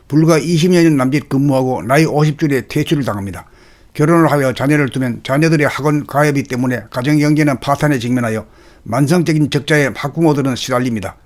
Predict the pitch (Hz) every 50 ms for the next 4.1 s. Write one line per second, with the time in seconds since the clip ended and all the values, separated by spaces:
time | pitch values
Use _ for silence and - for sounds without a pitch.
0 | - - - - - - - 147 165 170 175 175 160 - 156 151 160 147 156 147
1 | 147 143 135 - - 147 139 - 165 156 135 135 127 117 - _ _ - 147 160
2 | 160 139 - 135 147 147 143 135 135 131 120 107 123 147 165 156 160 160 160 151
3 | 135 - 123 123 131 143 156 170 165 151 143 135 110 - 117 123 127 120 123 113
4 | -